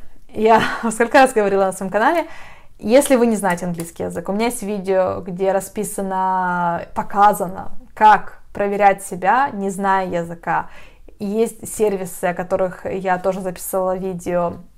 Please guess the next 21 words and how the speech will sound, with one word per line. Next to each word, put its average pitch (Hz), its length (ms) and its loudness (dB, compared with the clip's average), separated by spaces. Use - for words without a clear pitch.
которые 196 360 -4
помогут 196 520 -4
вам 185 160 -2
писать 180 280 -8
более 175 280 -4
грамотно. 170 540 -6
Здесь, 302 300 2
если 233 180 -2
я 202 100 4
возьму 202 240 0
вот 190 160 0
этот, 175 320 -4
вот 185 320 -2
этот 190 260 -4
текст 392 320 0
и - 80 -6
просто 196 760 -2
проверю 196 340 2
его 190 220 4
в 180 120 -4
Grammarly, 349 720 0